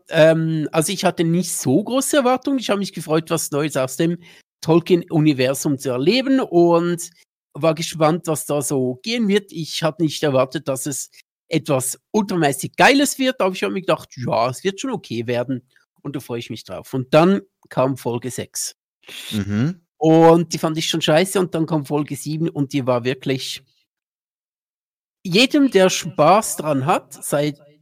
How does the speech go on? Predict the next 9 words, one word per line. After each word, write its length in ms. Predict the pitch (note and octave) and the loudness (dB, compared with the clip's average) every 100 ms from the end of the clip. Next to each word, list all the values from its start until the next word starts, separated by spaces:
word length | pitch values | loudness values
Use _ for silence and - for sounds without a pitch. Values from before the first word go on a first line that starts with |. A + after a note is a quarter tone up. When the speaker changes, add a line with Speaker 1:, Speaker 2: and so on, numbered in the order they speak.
| _ _ | _ _
Speaker 1:
ihm 140 | D#3+ | -2
das 220 | D3 C3+ - | -2 -2 -2
gegönnt. 340 | C3 E3 A3+ | 0 0 -2
Ich 200 | F#3 - | -8 -4
möchte 240 | C3+ C3+ | -4 -4
es 120 | - D3+ | -10 -8
niemandem 420 | D#3 F#3 F#3+ D#3+ | -4 -4 -4 -2
madig 460 | C3+ E3 - - | -2 -2 -6 -8
machen, 600 | D#3+ D3 - F#3+ A3+ - | -4 -4 -4 -6 -6 -10